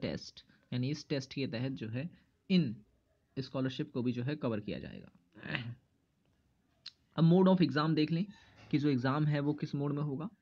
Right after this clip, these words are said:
ऑनलाइन मोड में होता है और पैटर्न बिल्कुल वही है, no change। पेपर वन में पचास क्वेश्चन, पेपर टू में सौ क्वेश्चन, पेपर वन जो होगा वो सौ मार्क्स का होता है, पेपर टू जो होता है दो सौ मार्क्स का होता है और तीन घंटे का समय दिया जाता है, बीच में कोई ब्रेक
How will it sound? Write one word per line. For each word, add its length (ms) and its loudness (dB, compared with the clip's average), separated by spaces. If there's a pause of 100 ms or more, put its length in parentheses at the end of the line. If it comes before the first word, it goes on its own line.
(240)
ऑनलाइन 320 -2
मोड 180 -4
में 100 -2
होता 240 -4
है 180 0
और 120 -2
पैटर्न 460 2
बिल्कुल 320 4
वही 180 6
है, 120 6
no 180 2
change। 440 -2 (600)
पेपर 240 2
वन 140 2
में 180 0
पचास 320 -2
क्वेश्चन, 300 -2
पेपर 280 -2
टू 160 -4
में 120 -2
सौ 220 -2
क्वेश्चन, 360 -4
पेपर 280 -2
वन 240 -2
जो 100 -4
होगा 180 -4
वो 140 -4
सौ 240 -4
मार्क्स 240 -4
का 100 -10
होता 260 -6
है, 100 -4
पेपर 300 -4
टू 200 -6
जो 120 -6
होता 180 -4
है 60 -2
दो 160 -4
सौ 160 -4
मार्क्स 240 -6
का 120 -4
होता 240 -4
है 200 -6 (540)
और 380 0
तीन 160 4
घंटे 320 -2
का 100 -4
समय 280 -2
दिया 160 -2
जाता 260 -4
है, 160 -2
बीच 300 -4
में 140 -4
कोई 240 4
ब्रेक 320 -2